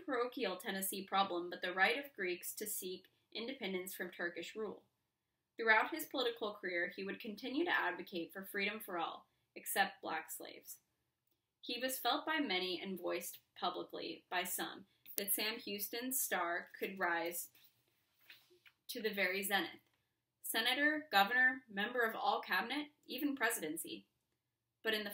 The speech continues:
fall of eighteen twenty-four, his spectacular rise foundered. His choice for the presidency, Andrew Jackson, was denied that high office by the strategy of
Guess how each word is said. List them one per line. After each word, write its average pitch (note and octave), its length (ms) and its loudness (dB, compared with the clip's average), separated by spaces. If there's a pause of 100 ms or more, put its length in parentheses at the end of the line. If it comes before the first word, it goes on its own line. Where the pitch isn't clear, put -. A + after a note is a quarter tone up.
fall G#3 280 6
of C4 100 -4
eighteen G#3+ 400 -4
twenty-four, G#3+ 680 -6 (340)
his A3+ 140 -2
spectacular A3+ 840 0
rise F#3 400 0
foundered. F3 480 -4 (540)
His A#3 200 2
choice B3 300 -2
for D4 140 -2
the D4 60 0
presidency, F3 840 -2 (100)
Andrew G3 380 -2
Jackson, F3 580 -4 (340)
was G#3+ 140 -2
denied G#3 560 -2
that G3 160 0 (120)
high G#3 180 4
office F#3 440 0
by F3+ 160 -2
the F#3+ 100 -4
strategy F#3+ 540 -2
of A3+ 220 0